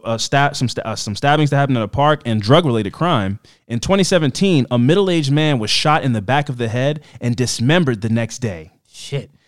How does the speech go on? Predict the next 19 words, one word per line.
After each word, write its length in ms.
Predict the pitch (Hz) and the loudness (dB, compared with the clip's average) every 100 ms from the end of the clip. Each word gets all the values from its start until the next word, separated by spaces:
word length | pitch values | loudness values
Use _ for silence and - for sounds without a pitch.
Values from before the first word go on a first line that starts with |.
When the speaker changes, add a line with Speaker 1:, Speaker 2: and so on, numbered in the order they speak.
| _ | _
Speaker 1:
His 180 | 139 110 | -2 2
body 240 | 143 190 | 2 2
parts 300 | 185 175 - | 2 0 0
were 80 | 135 | -4
found 320 | - 151 151 | 0 0 2
in 120 | 117 | 0
plastic 440 | 104 123 123 107 95 | -2 -4 -4 -6 -2
bags 420 | 143 170 170 165 | 0 0 -2 -4
in 140 | 127 | -2
the 60 | 117 | -2
vicinity 600 | 107 - 170 170 143 135 | -4 -4 0 0 0 -4
of 160 | 120 | -4
the 120 | 113 110 | -4 -4
apartment 420 | - 147 139 110 | 0 0 0 -2
building, 320 | 120 110 113 | -2 -2 -4
and 200 | 107 107 | -4 -4
rumor 260 | 110 170 196 | 0 0 2
has 320 | 135 147 165 | 2 0 0
it 160 | 220 | -6